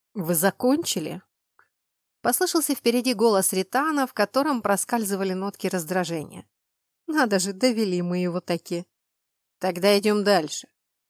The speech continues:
«Ага, можно подумать, мы его сильно разочаровали»,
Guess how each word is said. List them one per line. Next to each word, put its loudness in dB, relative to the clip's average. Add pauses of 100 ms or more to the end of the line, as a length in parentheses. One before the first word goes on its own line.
(540)
«Ага, 2
можно 2
подумать, 4
мы 2
его 0
сильно 0
разочаровали», -4